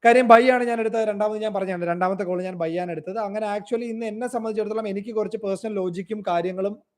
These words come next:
ആ ഒരു ലോജിക്കിനെ എല്ലാം സി പി ആറിന്റെ കൂട്ടത്തിൽ ക്ലബ് ചെയ്ത് ട്രേഡ് ചെയ്യുന്ന ഒരു വ്യക്തിയാണ് ഞാൻ. അങ്ങനെ നോക്കുവാണെങ്കിൽ എന്നെ സംബന്ധിച്ചിടത്തോളം ഇന്നൊരു, ഒരു ബോറിംഗ് അല്ല, എന്താ പറയുന്നത്, ഒരു കൺഫ്യൂസിങ് ഡേ ആയിരുന്നു, ഒരു ട്രാപ്പിംഗ് ഡേ ആയിരുന്നു.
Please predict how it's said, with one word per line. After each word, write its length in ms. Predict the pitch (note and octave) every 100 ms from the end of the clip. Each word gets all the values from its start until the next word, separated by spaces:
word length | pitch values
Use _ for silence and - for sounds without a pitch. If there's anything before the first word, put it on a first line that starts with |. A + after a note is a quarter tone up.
| -
ആ 220 | F3 G#3
ഒരു 200 | A3+ A3+
ലോജിക്കിനെ 540 | A3 F#3 F#3+ G#3 A3 G#3+
എല്ലാം 200 | G3 G#3+
സി 160 | G3+
പി 140 | E3+ G#3
ആറിന്റെ 280 | G#3 G#3+
കൂട്ടത്തിൽ 420 | G3 F#3+ F#3 A3 A#3 F#3+
ക്ലബ് 260 | F3 E3+
ചെയ്ത് 300 | A3 F#3+ F#3 C4
ട്രേഡ് 200 | G3 G3
ചെയ്യുന്ന 180 | G3 G3
ഒരു 60 | G3
വ്യക്തിയാണ് 380 | E3 - F3+ E3+
ഞാൻ. 220 | F3 A3+ _ _ -
അങ്ങനെ 260 | A3 C4
നോക്കുവാണെങ്കിൽ 600 | B3 A3 A#3 G#3 G3 C#4+ - _ _ _ _
എന്നെ 200 | A#3 A3+
സംബന്ധിച്ചിടത്തോളം 720 | A#3+ A3 G#3 G3+ G3+ G3 G3+ F#3+
ഇന്നൊരു, 420 | F#3 F#3 G3 - _ _ _ _ _ _ _ - _ _ -
ഒരു 100 | F3
ബോറിംഗ് 420 | E3+ F#3 A#3+ B3+
അല്ല, 100 | A#3+
എന്താ 160 | G#3 A3+
പറയുന്നത്, 320 | A3 G#3 G#3+
ഒരു 120 | G#3+
കൺഫ്യൂസിങ് 520 | G3+ E3 G#3+ G3+ G#3+
ഡേ 120 | F#3+
ആയിരുന്നു, 360 | F#3 D#3+ F3 -
ഒരു 120 | F#3
ട്രാപ്പിംഗ് 460 | F3 E3+ E3 G3 F#3
ഡേ 120 | F#3
ആയിരുന്നു. 360 | D3+ D3+ G#3+